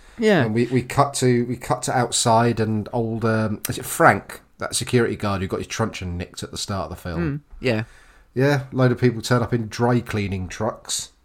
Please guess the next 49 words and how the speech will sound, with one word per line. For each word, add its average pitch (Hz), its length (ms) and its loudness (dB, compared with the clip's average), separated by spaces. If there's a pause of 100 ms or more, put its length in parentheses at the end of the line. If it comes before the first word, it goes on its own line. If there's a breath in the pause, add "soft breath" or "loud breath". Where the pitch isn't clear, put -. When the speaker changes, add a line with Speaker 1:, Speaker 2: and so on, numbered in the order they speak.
(120)
Speaker 2:
Um, 110 500 -2 (720 soft breath)
turns 120 320 2
out 117 260 2
it's - 320 -4
the, 107 420 -2
it's - 240 -4
the 95 180 -6
terrorists, 113 580 -2
it's - 140 -8
the 110 120 -2
gang, 120 520 4 (680 soft breath)
and, 101 240 -2
uh, 101 200 0
they 101 200 -4
say, 101 380 -4 (100)
"Was 104 140 -6
it, - 100 -10 (500)
you - 60 -14
don't 113 140 0
want 110 120 -2
any 110 120 -2
trouble, 117 480 0
no 107 160 -2
one 104 80 -2
gets - 160 -8
hurt 113 200 -2
or 107 120 -8
something?" 92 280 -4
I 87 80 -2
don't 82 160 -6
know, 95 60 -2
whatever. 95 320 -2
They, 98 160 -2
they 98 200 -4
tell 110 260 -2
Frank 92 340 -6
basically 90 280 -6
just 85 160 -10
to 92 40 -8
step - 260 -8
aside 90 320 -6
and 87 80 -8
let 92 120 -6
him 87 100 -6
in. 85 220 -6 (520 soft breath)
Frank, 107 400 0
like 95 140 -4
a 98 60 -6
dick, - 540 -4